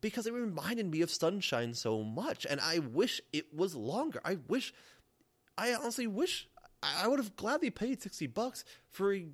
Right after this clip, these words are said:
a Hat in Time game that was as long as Sunshine,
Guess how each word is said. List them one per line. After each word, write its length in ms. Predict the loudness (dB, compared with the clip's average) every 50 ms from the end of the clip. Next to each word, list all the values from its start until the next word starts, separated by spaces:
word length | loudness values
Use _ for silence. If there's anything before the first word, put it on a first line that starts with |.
| -10 -6 -2
a 120 | -2 -2
Hat 280 | 0 2 2 2 2 2
in 60 | 0
Time 240 | 0 2 2 4 4
game 120 | 4 4
that 80 | 4 4
was 120 | 4 4
as 120 | 2 0 0
long 500 | -2 -4 -2 -2 0 0 2 0 0 -2 -4 -4
as 220 | -2 -2 -2 -4
Sunshine, 720 | -4 -4 -2 -2 -2 -2 -6 -8 -8 -10 -10 -12 -12 -12